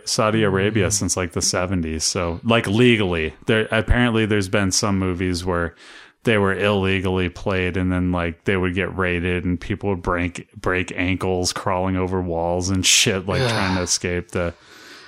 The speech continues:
Speaker 1: the police. So,
Speaker 2: Yeah, that makes, uh, that's something that I feel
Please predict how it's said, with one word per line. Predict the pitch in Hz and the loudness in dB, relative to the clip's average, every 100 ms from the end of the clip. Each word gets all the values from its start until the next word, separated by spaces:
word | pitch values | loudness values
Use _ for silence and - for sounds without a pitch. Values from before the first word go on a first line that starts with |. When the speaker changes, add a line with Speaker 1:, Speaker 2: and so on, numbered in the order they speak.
| - | -8
Speaker 1:
the | 101 | -8
police. | - 104 92 90 87 82 | -6 -6 -4 -2 0 0
So, | - 92 90 - - _ - _ _ _ _ _ _ _ | 0 0 -2 -6 -18 _ -20 _ _ _ _ _ _ _
Speaker 2:
Yeah, | - 104 92 117 - - | -4 0 2 0 -6 -2
that | 139 | 2
makes, | 151 151 - | 4 4 4
uh, | 151 135 123 117 110 - _ _ _ - _ _ _ - | 6 6 6 2 0 -6 _ _ _ -20 _ _ _ -14
that's | - - | -8 0
something | 180 170 151 | 2 4 4
that | 147 127 | 4 4
I | |
feel | 123 135 123 123 127 | 2 2 2 0 -6